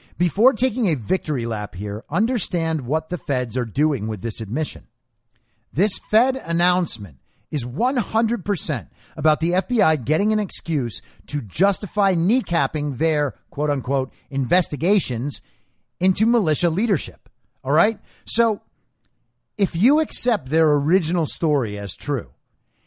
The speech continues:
and you are doing a proper investigation of this event, right? The very violent insurrection, that event,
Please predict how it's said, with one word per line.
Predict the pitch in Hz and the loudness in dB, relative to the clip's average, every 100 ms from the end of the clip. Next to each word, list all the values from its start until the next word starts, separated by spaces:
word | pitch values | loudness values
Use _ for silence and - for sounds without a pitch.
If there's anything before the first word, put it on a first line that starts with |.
| _ | _
and | 139 156 | -4 2
you | 190 226 | 4 6
are | 214 | 4
doing | 139 202 226 170 | 4 2 4 2
a | 139 | -2
proper | - - 190 196 196 170 | -6 -2 2 2 0 -2
investigation | 143 127 160 - 131 117 143 139 101 67 _ _ _ - | -2 0 0 0 -4 0 0 -2 -6 -12 _ _ _ -2
of | 156 170 135 | 2 2 2
this | 165 147 - - _ _ _ _ _ - | -2 0 -4 -8 _ _ _ _ _ -12
event, | 151 123 135 - - - _ _ _ _ | -8 -2 -2 -4 -18 -20 _ _ _ _
right? | 107 120 - _ | -8 -8 -8 _
The | 92 | -10
very | 117 160 156 | -4 -2 2
violent | 156 160 156 131 | 2 2 2 -2
insurrection, | 147 - 131 123 - 101 | -2 -2 -4 -6 -8 -8
that | 113 139 | -4 -2
event, | 135 131 | -2 -4